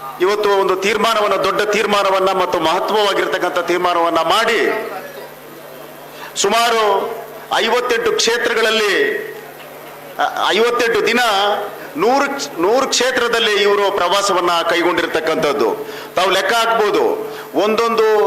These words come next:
ದಿನಕ್ಕೆ ಎರಡೆರಡು ತಾಲೂಕು. ಈಗ ಯಾವ ಮಟ್ಟದಲ್ಲಿ ಅದನ್ನ ಪ್ಲಾನ್ ಮಾಡಿದರೆ ನಮ್ಮ ನಿಖಿಲ್ ಸರ್ ಅವರು,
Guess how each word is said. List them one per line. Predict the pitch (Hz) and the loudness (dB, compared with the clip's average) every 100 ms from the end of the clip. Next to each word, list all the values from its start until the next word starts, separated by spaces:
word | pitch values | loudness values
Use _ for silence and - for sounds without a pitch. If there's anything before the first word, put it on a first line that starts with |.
| 214 214 | 4 2
ದಿನಕ್ಕೆ | 240 269 269 | 2 0 0
ಎರಡೆರಡು | 240 233 233 226 220 | 0 2 2 0 2
ತಾಲೂಕು. | 233 196 165 - - - - - - - - 170 | 2 2 0 -2 -6 -8 -12 -14 -16 -18 -8 -2
ಈಗ | 208 | 0
ಯಾವ | 165 185 247 | 2 2 2
ಮಟ್ಟದಲ್ಲಿ | 233 202 233 233 240 226 | 2 2 2 0 2 2
ಅದನ್ನ | 220 214 208 | 2 2 2
ಪ್ಲಾನ್ | - 175 202 | 2 2 2
ಮಾಡಿದರೆ | 208 202 196 190 | 2 0 0 0
ನಮ್ಮ | 185 180 | 0 0
ನಿಖಿಲ್ | 165 165 185 190 170 | 0 0 0 2 2
ಸರ್ | 175 165 | 0 0
ಅವರು, | 165 180 226 233 220 - | 2 2 2 2 -2 -8